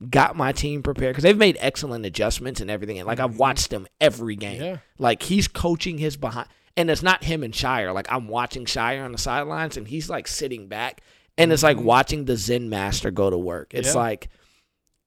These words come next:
Speaker 2: He's in the
Speaker 1: I,
Speaker 2: zone.
Speaker 1: he's
Speaker 2: Yeah.
Speaker 1: in the zone. I think that would be a greater story 'cause it, it shows to me it's like he just transcended all time.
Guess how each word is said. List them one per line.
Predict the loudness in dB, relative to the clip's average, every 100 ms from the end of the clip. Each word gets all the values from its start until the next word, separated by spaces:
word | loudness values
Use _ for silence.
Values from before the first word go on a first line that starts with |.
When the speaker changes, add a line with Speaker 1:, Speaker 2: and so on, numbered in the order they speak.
| _ _ _ _
Speaker 2:
He's | 0
in | 8
the |
Speaker 1:
I, | 10 10
Speaker 2:
zone. | 6 0 -8 _ _ _ _ _
Speaker 1:
he's | 6 6
Speaker 2:
Yeah. | 6
Speaker 1:
in | 4
the | 6
zone. | 4 4 0 4
I | 4
think | 6 2
that | 4 2
would | 2
be | 0
a | 0
greater | -2 -2 -2
story | -2 0 0 -2
'cause | -4 -4 -6 -10 _ _ _ 2
it, | 4 2 -2
it | 0 2
shows | 4 6 6 6 2 -2
to | -4 -4
me | 0 -2
it's | -2
like | -2 -4 -6 -8
he | -6
just | -2 -4
transcended | -2 -4 -2 -4 -2 -4 -2
all | -2 -2
time. | -2 -4 -4 -8